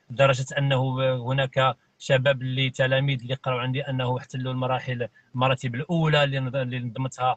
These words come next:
على الصعيد الوطني وزارة التربية الوطنية في مجال الفنون التشكيلية، وهذا يعني، آه، ل-، كيثلج الصدر وكيزيدنا إلى دعما وتشجيعا، وكنعرف بأنه رحنا نحن في الطريق الصحيح.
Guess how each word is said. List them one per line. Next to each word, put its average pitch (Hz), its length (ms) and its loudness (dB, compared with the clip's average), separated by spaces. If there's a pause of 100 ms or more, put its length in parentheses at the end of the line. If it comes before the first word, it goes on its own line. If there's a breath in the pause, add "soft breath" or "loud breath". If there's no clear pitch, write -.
(260 soft breath)
على 120 80 -4
الصعيد 123 340 -2
الوطني 127 320 -2
وزارة 117 220 -4
التربية 117 260 -8
الوطنية 117 280 -6
في 120 100 -12
مجال 113 280 -6
الفنون 113 240 -16
التشكيلية، 131 600 -4
وهذا 139 420 2
يعني، 123 380 -4 (340 soft breath)
آه، 127 120 0
ل-، 123 200 0
كيثلج 127 560 -6
الصدر 135 440 -6
وكيزيدنا 127 920 -4
إلى 131 240 -4
دعما 123 380 -6
وتشجيعا، 120 680 -4 (440 loud breath)
وكنعرف 135 420 0
بأنه 127 320 -4
رحنا 120 220 -6
نحن 117 220 -10
في - 60 -20
الطريق 117 300 -10
الصحيح. 143 560 -6